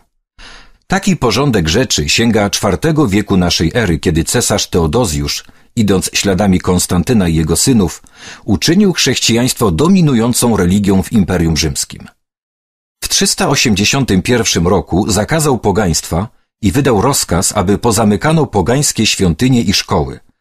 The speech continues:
a także ocenzurowano rozrywkę i zlikwidowano instytucje uznane przez kler za niemoralne.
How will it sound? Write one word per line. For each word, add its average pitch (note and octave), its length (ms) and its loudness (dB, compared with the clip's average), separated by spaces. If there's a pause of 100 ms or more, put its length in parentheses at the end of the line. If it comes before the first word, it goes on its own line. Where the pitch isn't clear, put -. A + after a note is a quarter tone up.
(260)
a F2+ 60 -2
także C3+ 460 -2
ocenzurowano A2+ 880 0
rozrywkę A#2 680 0 (340)
i G2+ 140 2
zlikwidowano A#2+ 880 0
instytucje C3+ 720 0
uznane G#2+ 460 0
przez - 280 -2
kler G2 360 0
za F#2+ 180 -2
niemoralne. E2+ 680 -2